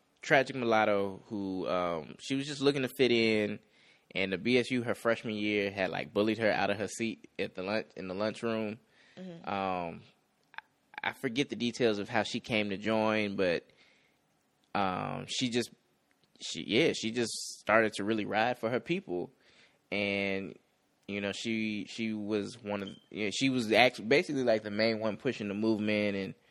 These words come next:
Speaker 2: Yeah.
Speaker 1: and
Speaker 2: In the face.
Speaker 1: right, she had her, the show Dear White
Speaker 2: Woke.
Speaker 1: People. I
Speaker 2: Mm-hmm.
Speaker 1: think that the whole thing of Dear White People was like, you're telling white, you know, it's like you're writing a, like, all,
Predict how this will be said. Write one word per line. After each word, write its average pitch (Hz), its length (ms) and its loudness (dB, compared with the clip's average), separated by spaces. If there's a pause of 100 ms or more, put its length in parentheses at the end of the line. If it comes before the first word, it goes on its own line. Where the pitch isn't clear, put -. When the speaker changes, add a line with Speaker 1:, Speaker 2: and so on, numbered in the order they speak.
Speaker 2:
Yeah. 185 160 -14 (840)
Speaker 1:
and 92 340 0
Speaker 2:
In - 80 -8
the 190 60 -12
face. 175 540 -6
Speaker 1:
right, 104 400 4
she 156 160 2
had 135 180 6
her, 131 120 -2
the 127 220 -4
show 147 500 4
Dear 127 220 4
White 123 220 6
Speaker 2:
Woke. 156 80 -6
Speaker 1:
People. 120 520 4
I 92 100 6
Speaker 2:
Mm-hmm. 120 80 -4
Speaker 1:
think 120 200 0
that 117 240 6 (220)
the 120 80 0
whole 127 280 6
thing 127 300 2
of 110 140 0
Dear 120 140 8
White 170 240 8
People 131 220 4
was 113 120 4
like, 104 260 4 (560)
you're 127 140 -4
telling 143 380 2
white, 135 220 4
you 156 100 0
know, 143 100 2
it's 123 80 -2
like 117 220 4
you're 120 140 -2
writing 131 440 4
a, 107 140 4 (200)
like, 95 200 0
all, 104 240 2